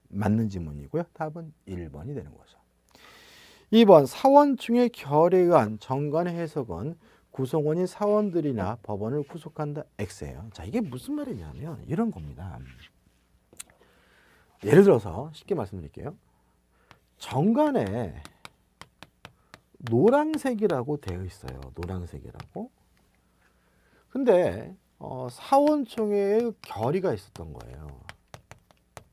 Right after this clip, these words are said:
뭐라고 결의했냐면 노란색으로 써 있지만 우리는 앞으로 이것을 빨강색이라고 해석하겠다라고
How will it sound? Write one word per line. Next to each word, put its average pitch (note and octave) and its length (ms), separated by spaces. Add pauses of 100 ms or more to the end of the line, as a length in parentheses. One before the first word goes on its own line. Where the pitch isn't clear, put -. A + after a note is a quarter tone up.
(560)
뭐라고 E3 400
결의했냐면 G#2 880 (800)
노란색으로 A3 960
써 A#3+ 320
있지만 E3 500 (160)
우리는 D#3 220
앞으로 G#2+ 280
이것을 F#3 440 (440)
빨강색이라고 F#3 1300 (360)
해석하겠다라고 A#2+ 1700